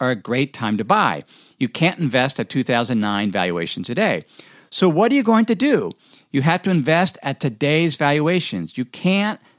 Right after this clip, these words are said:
not invest now. Choose to not invest, and you are ensuring you will have nothing forty or fifty years from now. You're investing for a lifetime. A forty-year-old probably has a fifty-year life expectancy.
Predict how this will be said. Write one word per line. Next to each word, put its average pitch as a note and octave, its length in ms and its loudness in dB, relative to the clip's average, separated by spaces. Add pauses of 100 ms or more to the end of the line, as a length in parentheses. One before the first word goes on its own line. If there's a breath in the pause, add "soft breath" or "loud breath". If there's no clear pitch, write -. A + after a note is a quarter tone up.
not G3 340 -2
invest A2 400 -4
now. F#2 280 -4 (340 soft breath)
Choose B3+ 460 2
to A3+ 120 -2
not G3+ 200 2
invest, D#3 420 0
and C#3+ 120 0
you C#3+ 120 4
are C3 80 2
ensuring F#3 460 0
you D3 120 2
will C3 100 0
have A#2+ 200 -2
nothing B2+ 600 0 (280 soft breath)
forty F3+ 600 0 (340 soft breath)
or A#2+ 180 -2
fifty D3 440 -2
years A#2+ 340 2
from G#2+ 140 -4
now. D#2 300 -6 (420 soft breath)
You're G3 420 4
investing D3 640 -2
for D3 160 -2
a C3+ 60 2
lifetime. F2 680 -4 (360 soft breath)
A A#2+ 100 -2
forty-year-old G3+ 680 2
probably F#3+ 420 0
has D#3+ 260 -2
a C3 100 -2
fifty-year G3 640 2
life F3+ 240 0
expectancy. F#2 640 -6